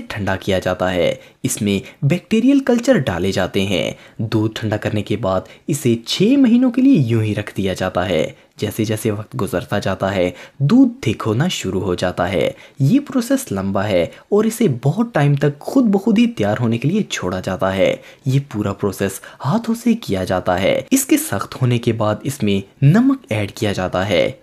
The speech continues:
इसके बाद चीज़ को मशीन में डालकर प्रेस किया जाता है और ये पैक होने के लिए तैयार हो जाती है। नंबर थ्री, नूडल्स। नूडल्स को बनाने के लिए टॉप आटा इस्तेमाल किया जाता है। सबसे पहले आटे में एग पाउडर,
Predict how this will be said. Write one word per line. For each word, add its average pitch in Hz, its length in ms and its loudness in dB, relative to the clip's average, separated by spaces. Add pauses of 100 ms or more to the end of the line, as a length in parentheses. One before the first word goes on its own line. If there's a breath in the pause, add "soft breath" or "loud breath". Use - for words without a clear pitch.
(120)
इसके - 240 -4
बाद 101 300 -4
चीज़ 98 240 -2
को 95 240 0 (240 loud breath)
मशीन 113 360 0
में 110 180 -2
डालकर 104 380 -4 (140)
प्रेस 226 260 -2
किया 98 240 -4
जाता 98 320 -2
है 90 260 -2 (240 loud breath)
और 262 120 0
ये 254 120 2 (140)
पैक 202 260 -4
होने 208 200 2
के 208 120 0
लिए 233 160 2
तैयार 95 400 -2
हो 95 180 -2
जाती 90 360 0
है। 87 480 0 (560)
नंबर 262 500 4
थ्री, 104 360 -4
नूडल्स। 98 640 -2 (100)
नूडल्स 208 320 2
को 330 100 2
बनाने 120 340 0
के 127 120 -2
लिए 120 140 2 (140)
टॉप 220 320 0
आटा 220 220 -2
इस्तेमाल 101 500 -4
किया 104 180 -6
जाता 92 300 -2
है। 73 380 -2
सबसे - 380 -6
पहले 98 240 -4
आटे 104 280 -4
में 110 220 -4
एग 98 160 -6
पाउडर, 95 440 -2